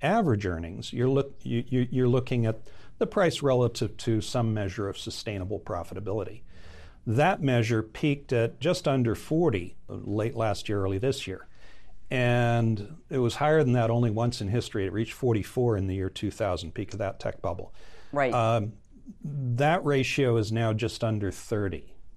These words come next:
Speaker 1: That's not cheap.
Speaker 2: What, what's the average for the Shiller P E?
Speaker 1: The average
Speaker 2: Historical
Speaker 1: for
Speaker 2: average, was it?
Speaker 1: Yeah, the average for the last hundred years,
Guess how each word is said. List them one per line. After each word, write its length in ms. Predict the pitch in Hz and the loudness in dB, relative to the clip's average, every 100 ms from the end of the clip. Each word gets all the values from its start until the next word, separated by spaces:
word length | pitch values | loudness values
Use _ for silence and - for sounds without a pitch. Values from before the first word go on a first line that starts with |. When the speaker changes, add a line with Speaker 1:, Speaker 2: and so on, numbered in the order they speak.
| - - | -12 -2
Speaker 1:
That's 280 | 139 147 | -2 0
not 300 | 165 165 165 | 0 0 0
cheap. 440 | - 180 135 - - - - - - | 0 4 4 2 -6 -8 -10 -10 -8
Speaker 2:
What, 220 | 175 190 190 | 0 2 2
what's 180 | 226 | 0
the 140 | 262 175 | 0 4
average 320 | 175 165 156 | 4 4 2
for 100 | 170 | 0
the 100 | 147 | 0
Shiller 300 | - 165 147 | 2 0 0
P 180 | - 147 | -2 -4
E? 400 | 139 139 127 120 - - - | -2 -4 -4 -6 -10 -10 -4
Speaker 1:
The 240 | 143 151 | 2 4
average 180 | 170 214 220 | 4 4 6
Speaker 2:
Historical 260 | 196 156 151 | 4 4 4
Speaker 1:
for 60 | |
Speaker 2:
average, 460 | 151 139 131 127 - | 6 6 2 -2 -6
was 140 | 147 | -6
it? 80 | 151 143 131 - - - - | -4 -4 -4 -6 -12 -8 -4
Speaker 1:
Yeah, 520 | 175 190 214 143 104 | 0 4 4 6 4
the 160 | 156 | 4
average 300 | 214 240 180 | 4 2 0
for 120 | - 151 | 0 2
the 60 | |
last 300 | 147 143 - | 4 4 2
hundred 480 | - 220 214 131 98 | -2 2 4 4 4
years, 500 | 95 80 80 - - | 0 0 -2 -4 -8